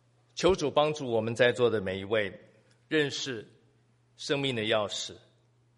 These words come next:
有关乎生命的万能钥匙，就是主的话，也常常亲近这个钥匙的主人，让我们做智慧人，以基督为我们生活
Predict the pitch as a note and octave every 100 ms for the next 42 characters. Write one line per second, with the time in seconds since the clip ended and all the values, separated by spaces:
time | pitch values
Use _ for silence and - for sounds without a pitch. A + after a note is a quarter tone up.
0 | _ _ _ A2 G#2+ C3+ C3 C#3+ - C#3+
1 | C3+ A#2+ G2 E2+ - C3 A#2 G2+ A2+ G#2+
2 | G2 - E2+ - _ _ _ - A#2 -
3 | G#2+ F#2+ - F2+ G2 - G#2+ F2+ - _
4 | _ _ _ _ _ _ _ - - C3+
5 | C#3 - C#3 D#3 C3 C#3 - D#3+ D3+ D3
6 | G#2 - _ _ _ _ C#3+ B2 C#3+ C3
7 | - G#2+ G2+ G#2 F2 E2+ G2 G#2 _ _
8 | _ _ _ _ _ _ - D#3+ D3 B2
9 | B2+ C#3 C#3 D3 C3 D#3+ C#3 A#2+ F#2+ F2
10 | F#2 F#2+ _ _ _ _ _ _ _ _
11 | - B2+ - D#3 D3+ D3 D3+ D3+ - -
12 | _ _ - C3+ C#3 A#2 A2+ - D#3+ D#3+
13 | A2+ G#2+